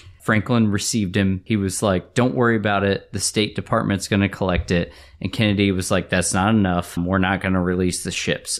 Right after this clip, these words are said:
F D R was like, "That's absurd," quote unquote. They went back and forth, and then Kennedy leaves, and Charles Schwab's like, "Yeah,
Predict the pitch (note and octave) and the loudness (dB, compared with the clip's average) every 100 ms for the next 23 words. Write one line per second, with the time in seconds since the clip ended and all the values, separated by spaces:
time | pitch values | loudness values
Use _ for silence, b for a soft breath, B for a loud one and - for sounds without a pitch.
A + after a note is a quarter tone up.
0 | - G2+ - G2 F2 - F2 D2 E2 D2+ | -2 -2 0 0 0 0 -4 -2 -4 -4
1 | - _ - - - E3+ E3 C3 - _ | -12 _ -16 -6 0 2 2 0 -6 _
2 | - _ - - A2 G#2 - A2 G#2 B | -20 _ -8 -4 -2 -2 -2 -2 -4 B
3 | B B B G2 F#2+ F2 A2+ - G#2 G2 | B B B -2 0 0 -2 -2 -4 -2
4 | G2+ - G#2+ G2+ G2 - - G2+ F#2+ F#2+ | -6 -4 0 0 -2 -10 -6 -2 0 0
5 | F#2 F#2 F#2 F#2 - B2 A2+ G#2+ G2+ G2+ | 0 0 -2 -4 -2 0 2 0 -4 0
6 | B2 B2 G2 - - - G#2 A2+ G2 F2+ | 2 2 -2 -8 -10 -6 -4 -2 -2 -4
7 | - F#2 F2+ F2+ G2+ F#2 A#2 G#2 | -2 0 0 0 -2 -2 -2 -2